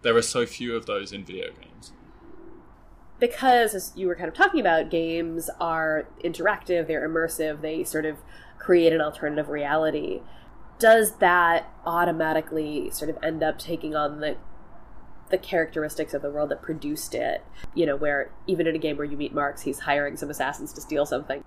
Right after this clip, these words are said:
Speaker 2: Or is it possible, in, like, we were talking about some of these political games, a way to imagine different worlds and alternatives to capitalism, maybe?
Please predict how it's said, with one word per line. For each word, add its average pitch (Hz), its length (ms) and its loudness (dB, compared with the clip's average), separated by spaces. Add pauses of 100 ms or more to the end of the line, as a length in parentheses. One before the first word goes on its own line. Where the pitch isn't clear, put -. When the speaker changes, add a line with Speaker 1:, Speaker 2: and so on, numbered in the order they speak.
Speaker 2:
Or 254 680 8
is 226 180 4
it 240 140 2
possible, 165 960 4 (100)
in, 180 380 4
like, 165 220 2
we 151 80 -6
were 151 160 -4
talking 151 300 -8
about 151 180 -2
some 160 100 -6
of 147 140 -4
these 143 340 -8
political 156 400 -2
games, 190 640 2 (1160)
a 202 120 10
way 185 500 6
to 190 200 2
imagine 143 1120 2 (340)
different 160 340 4
worlds 82 520 -2
and 143 400 -4 (400)
alternatives 160 540 2
to - 40 -12
capitalism, - 640 -8
maybe? - 280 -8